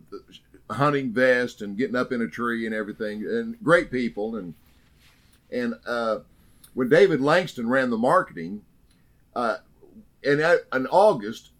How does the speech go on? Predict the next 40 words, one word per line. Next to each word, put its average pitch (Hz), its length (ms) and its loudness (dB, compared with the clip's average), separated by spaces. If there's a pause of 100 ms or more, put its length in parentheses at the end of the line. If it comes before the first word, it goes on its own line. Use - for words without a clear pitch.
(120)
every 180 300 2
year 131 280 4
we 147 240 2
would 113 440 -4
go 110 580 2 (640)
and 110 320 -6 (140)
speak - 560 -4
at 127 320 0
a 117 500 -4 (260)
Cabela's 135 720 0
or 143 200 6
Bass 127 320 2
Pro, 117 340 0
one 127 300 -2
or 139 60 0
the 120 160 0
other, 98 340 -2
one 151 240 0
of 127 100 0
those 120 240 0
big 120 260 -2
stores. 98 640 -6 (840)
I 127 60 -2
guess 127 220 2
now 170 200 6
they're 117 100 4
about 117 240 4
the - 80 -16
same 123 260 0
thing 151 320 0
now, 131 240 -2
you 110 180 -6
know, 117 80 -10
since 113 220 -8
they're 107 140 -2
owned 127 180 0
by 101 80 0
Bass 101 280 -2
Pro, 117 300 -6
but, 92 160 -6